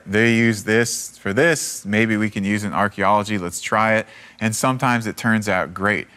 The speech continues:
Uh, for example, you mentioned metal detectors. Well, metal detectors can be really helpful in,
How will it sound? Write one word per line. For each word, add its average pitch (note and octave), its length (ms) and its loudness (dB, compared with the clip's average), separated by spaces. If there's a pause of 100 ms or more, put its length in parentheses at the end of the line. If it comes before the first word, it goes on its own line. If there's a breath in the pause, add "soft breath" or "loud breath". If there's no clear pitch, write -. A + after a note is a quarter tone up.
(240 soft breath)
Uh, D#2+ 200 0
for A#2+ 400 2
example, G#2 500 -2
you G2 160 0
mentioned F#2+ 480 -4
metal D3+ 240 0
detectors. F2+ 560 -8
Well, G2 180 -2 (360 loud breath)
metal A#2+ 280 2
detectors A2 540 -2
can G#2 200 -2
be F#2+ 340 0
really G#2 320 0
helpful F#2 560 -2
in, F2+ 180 -8